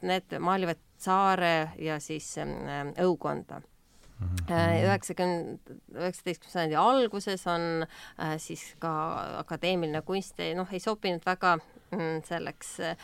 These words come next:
Speaker 1: kui nad maalivad antiiksüžeedel või siis, äh, Rooma ajaloost, äh, ähm, siis, siis, äh, siis, äh, ei, ei saanud seda ette, noh, rahvusliku, äh, kunsti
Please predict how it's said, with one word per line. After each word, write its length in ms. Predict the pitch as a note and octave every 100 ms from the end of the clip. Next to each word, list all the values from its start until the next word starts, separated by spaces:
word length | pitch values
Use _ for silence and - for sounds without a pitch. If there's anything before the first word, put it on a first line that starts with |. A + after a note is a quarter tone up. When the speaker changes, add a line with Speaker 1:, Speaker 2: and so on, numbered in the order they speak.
| - -
Speaker 1:
kui 140 | F#3+
nad 140 | D#3+ E3+
maalivad 540 | F3+ F#3 F3 E3 E3
antiiksüžeedel 1300 | D#3+ D#3+ G#3 G3+ - F3+ G3+ G#3+ G3+ F#3 F3 E3+ D#3
või 260 | E3+ E3
siis, 500 | D#3+ - E3 - - E3
äh, 260 | D#3 D3+
Rooma 320 | F#3 G#3 E3+
ajaloost, 580 | F3+ F#3 E3 E3 D#3+ - _
äh, 360 | - D#3+ D#3 D#3+ - - - -
ähm, 840 | - F3 E3 E3 E3+ F3 D#3 D3+ - -
siis, 380 | - E3+ - -
siis, 340 | F3 - -
äh, 680 | E3+ D#3+ D#3+ D#3 D3 - E3+
siis, 380 | - - - -
äh, 560 | - - F#2+ F2 D#2+ - - - - - - _ _ A#3 A#3+ A#3
ei, 300 | A3+ G#3+ A3 G3+
ei 120 | G#3+ G#3+
saanud 340 | A#3 A3 F#3+
seda 240 | G#3 F#3+
ette, 440 | G3+ A3 - F#3+ F3 - G3+
noh, 160 | G3 -
rahvusliku, 1000 | G#3 A3 F3 E3+ F3 E3+ - F3 E3 D#3+
äh, 520 | - E3+ E3 D#3 D3+
kunsti 800 | - G3 G3+ - - D#3+ D3+